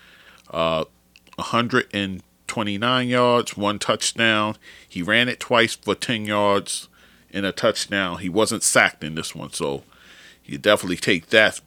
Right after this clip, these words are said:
That's for sure as far as the protection goes. You know, eh, eh, what can you do here? Uh, Drew Lock actually came in to s-, spell him a bit. Four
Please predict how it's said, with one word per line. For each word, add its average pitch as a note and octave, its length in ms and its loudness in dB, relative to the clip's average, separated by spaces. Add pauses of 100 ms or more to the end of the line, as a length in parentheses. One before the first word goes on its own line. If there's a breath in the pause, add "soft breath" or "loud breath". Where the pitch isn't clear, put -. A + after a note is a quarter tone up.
(140)
That's F#2 240 0
for - 120 -10
sure D2 280 -4
as C#2 120 -10
far E2 280 -6
as C#2+ 80 -10
the C#2+ 120 -12
protection - 640 -6
goes. C#2+ 600 -12 (760 soft breath)
You C#2 140 -12
know, C2+ 320 -12
eh, C#3+ 220 -2 (680 loud breath)
eh, B2 160 -8
what F#2+ 240 -10
can F2 140 -8
you D2 120 -8
do B1 200 -12
here? - 180 -14 (540 loud breath)
Uh, G2+ 340 6
Drew A#2+ 400 0
Lock C3+ 480 4 (320 loud breath)
actually A2 420 0
came A#2 480 -2
in B2 360 0 (320)
to - 140 -8
s-, - 200 -12 (460 soft breath)
spell A2+ 460 2
him A2+ 200 -4
a G#2+ 60 -8
bit. A#2 380 0 (720 soft breath)
Four A2+ 640 6